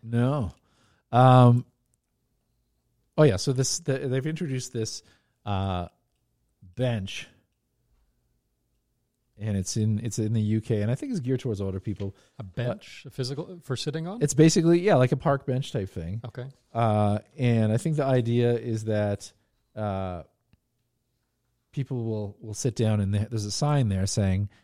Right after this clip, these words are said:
Speaker 1: uh, it's a chat bench, so if, if you don't mind someone talking to you, sit on this bench. And so it's, I think, inspire people to sit there and then start conversations.
Speaker 2: In the U K?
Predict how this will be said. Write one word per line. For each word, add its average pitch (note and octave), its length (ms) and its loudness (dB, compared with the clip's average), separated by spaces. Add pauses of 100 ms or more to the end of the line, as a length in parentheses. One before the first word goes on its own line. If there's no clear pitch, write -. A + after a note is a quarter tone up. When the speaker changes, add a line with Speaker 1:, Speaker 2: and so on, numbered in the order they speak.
(280)
Speaker 1:
uh, G2 560 -4 (640)
it's A2 160 -8
a G2+ 60 -8
chat C#3+ 340 0
bench, F#2 280 -2
so F#2 360 -4 (240)
if, G2 180 -12 (300)
if G#2+ 140 -6
you G#2 60 0
don't A2 140 0
mind G#2+ 200 0
someone G2 240 -4
talking C#3+ 320 -2
to G#2 120 -4
you, F#2+ 80 0
sit G2 220 -2
on F2+ 120 0
this F2 160 -4
bench. F#2 420 -4 (500)
And E2+ 480 -6
so F2 340 -4
it's, - 220 -10 (440)
I G2+ 60 -8
think, G2+ 160 -2
inspire F#2 380 -2
people E2+ 240 -6
to D#2+ 60 -6
sit - 220 -8
there A#2+ 200 -2
and G#2 100 0
then F2+ 200 -2
start F#2 340 -8
conversations. A2 960 -8 (160)
Speaker 2:
In C3 80 -10
the A#2+ 80 -10
U A#2 140 -10
K? F#3+ 180 -8